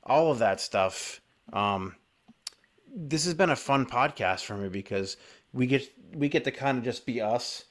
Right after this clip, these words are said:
and maybe show some of the listeners that, you know, we're, we're, you know, who we are. I think we do that anyway on, on a weekly basis, but, um, you know,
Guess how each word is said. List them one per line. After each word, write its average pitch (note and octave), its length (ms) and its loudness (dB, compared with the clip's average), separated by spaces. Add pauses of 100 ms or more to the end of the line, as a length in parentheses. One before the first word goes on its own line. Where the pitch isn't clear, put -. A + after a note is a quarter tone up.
(280)
and B2 140 -2
maybe C3+ 240 0
show C3+ 420 2 (400)
some - 260 2
of D3 80 2
the C3 100 0
listeners B2 480 0
that, G2 340 -2 (320)
you A#2+ 100 -6
know, A2+ 320 -4
we're, C3 260 -2
we're, A#2 420 -2 (540)
you C#3+ 140 -4
know, A#2 220 -2
who D#3+ 140 2
we C3+ 180 4
are. B2 180 4
I A#2 140 2
think D#3 180 -4
we D3+ 100 2
do C#3+ 180 0
that B2 220 4
anyway C3 380 2
on, B2+ 300 -2
on A2 140 -6
a G#2 60 -4
weekly A#2 380 -4
basis, B2+ 680 -4 (460)
but, - 320 4
um, G#2 340 -8 (1300)
you G3+ 140 -2
know, C3+ 220 0